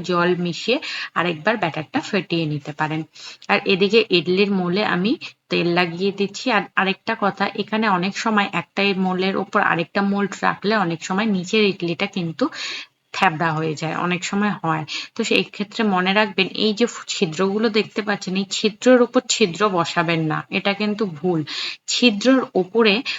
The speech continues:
আপনার এই ইডলির মোলটা হওয়া উচিত, তাহলে কি হবে, ওই ছিদ্র থেকে বাষ্পটা গিয়ে ইডলিটাকে স্টিম করবে। আর এটাই, এই প্রসেসেই কিন্তু ইডলির মোলটা বানানো।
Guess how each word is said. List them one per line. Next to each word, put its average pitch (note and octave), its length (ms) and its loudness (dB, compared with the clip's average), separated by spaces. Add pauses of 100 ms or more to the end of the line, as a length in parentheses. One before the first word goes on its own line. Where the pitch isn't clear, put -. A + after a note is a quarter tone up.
আপনার G3+ 380 0 (160)
এই A3 60 2 (140)
ইডলির G3 320 2
মোলটা E3+ 460 2
হওয়া D#3+ 280 -4
উচিত, D#3 360 -6 (100)
তাহলে F#3+ 480 0
কি G#3+ 180 -2
হবে, G3 220 2 (880)
ওই A3 140 4
ছিদ্র F#3+ 340 0 (100)
থেকে A3 280 0
বাষ্পটা G#3 600 0
গিয়ে G3 240 2 (140)
ইডলিটাকে F#3 680 -2 (260)
স্টিম G#3 380 4
করবে। E3+ 420 0
আর G3 140 2 (140)
এটাই, G#3+ 320 2 (240)
এই G#3 200 4
প্রসেসেই G#3 600 0
কিন্তু G#3 300 0 (160)
ইডলির F#3+ 340 2
মোলটা F3 480 0
বানানো। D#3+ 460 -2